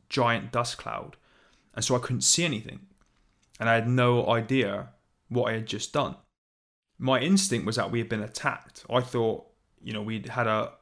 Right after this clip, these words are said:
a rocket or a mortar bomb rain down on our position. That had erupted, exploded nearby, which is what caused this dust cloud.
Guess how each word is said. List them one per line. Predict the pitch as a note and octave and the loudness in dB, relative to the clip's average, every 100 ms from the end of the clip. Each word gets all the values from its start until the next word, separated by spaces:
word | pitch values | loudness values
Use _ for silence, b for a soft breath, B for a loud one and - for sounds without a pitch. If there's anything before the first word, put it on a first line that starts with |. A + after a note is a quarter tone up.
| - | -8
a | A2+ | -4
rocket | A#2 B2 - C3 | 0 0 0 -2
or | A#2+ A2 | 0 0
a | |
mortar | A2 B2+ B2+ A2 | 2 2 2 0
bomb | G#2+ G#2+ A2 A#2+ _ _ _ _ _ _ - | -4 -6 -10 -14 _ _ _ _ _ _ -2
rain | B2 A#2 | 0 2
down | A2 A2 A2+ | 0 -2 -2
on | |
our | A2 | -4
position. | A2 A2+ A2 - A2+ C3 - _ _ _ _ | -6 -8 -8 -6 -6 -8 -10 _ _ _ _
That | - B2 | 2 2
had | B2 A#2 - - - C3+ | 2 -4 -10 -20 -8 -2
erupted, | B2 B2 - B2 A#2 - _ _ - | 2 0 0 -4 -4 -10 _ _ -10
exploded | A2+ - B2 A#2 A2+ A2 | -6 -4 -2 -2 -2 -4
nearby, | A#2 G#2+ - D#3 F#2 G2 - b b b | -4 -2 -2 0 -2 -4 -8 b b b
which | A#2+ A#2+ | -8 -4
is | A#2 | 0
what | A#2 - | -2 -2
caused | - C3+ B2+ B2 - | -6 -2 0 -2 -4
this | A2 - - _ - | -6 -8 -12 _ -6
dust | D3+ D3 - | -2 -2 -4
cloud. | - - - | -6 -10 -12